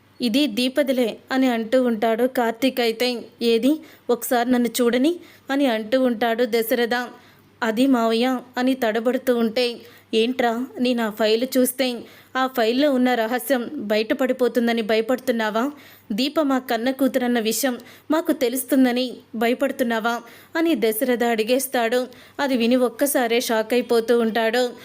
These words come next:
కార్తిక్ అయితే. "మావయ్య, అంటే నీకు" అని అనంగానే, "నువ్వు డాక్టర్తో మాట్లాడేటప్పుడు నేను మొత్తం విన్నాను.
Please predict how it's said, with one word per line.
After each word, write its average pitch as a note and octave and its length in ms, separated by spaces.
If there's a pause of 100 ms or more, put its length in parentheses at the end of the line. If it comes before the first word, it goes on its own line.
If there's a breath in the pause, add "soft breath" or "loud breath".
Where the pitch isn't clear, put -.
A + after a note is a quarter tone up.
(240 loud breath)
కార్తిక్ B3 440
అయితే. A#3 400 (280)
"మావయ్య, A#3+ 520 (380 loud breath)
అంటే A3+ 320
నీకు" A#3+ 540 (120)
అని C4 200
అనంగానే, A#3+ 680 (440 loud breath)
"నువ్వు A3+ 220
డాక్టర్తో A3+ 640
మాట్లాడేటప్పుడు A3+ 1080 (200)
నేను A#3+ 220
మొత్తం A3 440
విన్నాను. A#3 560